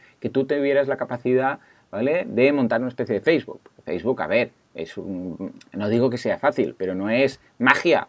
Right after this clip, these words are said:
O sea, a un programador tú le das muchas horas, un muy buen programador, y te monta Facebook,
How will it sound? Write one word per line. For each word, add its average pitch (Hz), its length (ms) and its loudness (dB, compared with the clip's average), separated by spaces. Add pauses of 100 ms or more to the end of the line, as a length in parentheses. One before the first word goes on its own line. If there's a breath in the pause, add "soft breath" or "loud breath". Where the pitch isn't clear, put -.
(160)
O - 40 -18
sea, 110 100 0
a - 40 0
un 113 40 0
programador 131 640 4
tú - 160 -2
le 117 120 4
das 120 260 2
muchas 127 360 -2
horas, 165 380 0
un 104 180 -2
muy 104 160 0
buen 113 200 0
programador, 123 500 -2
y 180 60 -4
te - 100 -8
monta 92 220 -8
Facebook, 113 420 0